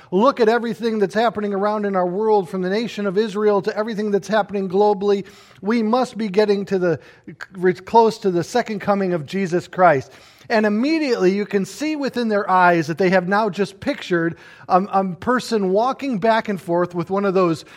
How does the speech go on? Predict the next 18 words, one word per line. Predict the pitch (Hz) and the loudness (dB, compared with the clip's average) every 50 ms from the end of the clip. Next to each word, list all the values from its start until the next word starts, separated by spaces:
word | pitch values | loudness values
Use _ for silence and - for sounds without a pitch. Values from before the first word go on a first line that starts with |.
| - - _ | -20 -14 _
you | 240 208 | -2 0
know, | 190 170 165 | 2 2 2
billboard | 151 135 156 220 247 254 214 185 208 208 208 202 185 165 | 2 4 4 4 4 4 4 4 4 6 6 4 2 0
signs, | - - 214 190 175 165 160 160 156 170 147 | 0 4 6 6 8 6 4 2 0 -2 -2
"Repent, | 156 180 170 - - 226 208 196 196 | -2 -2 -2 2 4 4 4 4 2
for | - - 180 | 0 0 0
the | 170 170 170 | 2 2 2
end | 170 185 180 175 | 2 2 2 2
is | 180 160 147 | 0 0 0
near." | 160 160 151 143 135 135 - - - - - | -2 -2 0 0 0 -2 -4 -8 -14 -12 -6
They | - 254 | -4 -2
think | 185 262 262 - | -2 -2 -2 -4
you're | 285 269 | -6 -6
crazy. | - - - 220 196 180 156 143 120 113 98 90 - _ _ _ _ _ _ _ _ _ _ _ _ _ _ _ _ _ _ _ _ _ _ _ _ _ _ _ _ _ _ _ _ _ _ _ _ _ _ _ _ | -6 -4 0 2 2 2 2 0 -2 -8 -12 -16 -18 _ _ _ _ _ _ _ _ _ _ _ _ _ _ _ _ _ _ _ _ _ _ _ _ _ _ _ _ _ _ _ _ _ _ _ _ _ _ _ _
Because | - 226 - 262 240 190 | -6 0 0 0 0 0
it | 247 - | -4 -8
seems | - - 285 285 269 208 190 | -6 -4 -2 -2 -2 -4 -6
ludicrous | 226 220 262 302 311 269 - - - 165 143 104 80 - - - - | -6 -4 -4 -2 -4 -4 -6 -6 -4 -4 -4 -4 -6 -12 -20 -20 -20